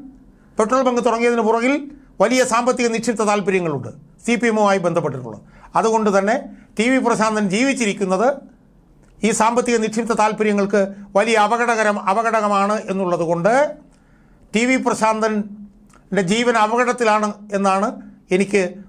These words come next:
സൂചിപ്പിക്കാനുള്ളത്. അതുകൊണ്ട് ടി വി പ്രശാന്തൻ്റെ, ടി വി പ്രശാന്തൻ ആവശ്യമായിട്ടുള്ള സുരക്ഷ ഒരുക്കാനുള്ള,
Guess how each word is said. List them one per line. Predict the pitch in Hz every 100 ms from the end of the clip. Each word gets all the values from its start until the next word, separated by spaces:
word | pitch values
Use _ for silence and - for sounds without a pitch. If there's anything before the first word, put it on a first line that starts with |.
| -
സൂചിപ്പിക്കാനുള്ളത്. | 185 180 190 180 175 170 185 233 - - - - 160
അതുകൊണ്ട് | 196 196 233 285 - - - -
ടി | 202
വി | 254 262
പ്രശാന്തൻ്റെ, | 240 226 220 214 208 202 196 196 - -
ടി | 220
വി | 262 262
പ്രശാന്തൻ | 214 214 214 208 202
ആവശ്യമായിട്ടുള്ള | 247 247 220 214 208 208 196 185 - - -
സുരക്ഷ | 240 247 240 202 - - -
ഒരുക്കാനുള്ള, | 208 233 226 214 208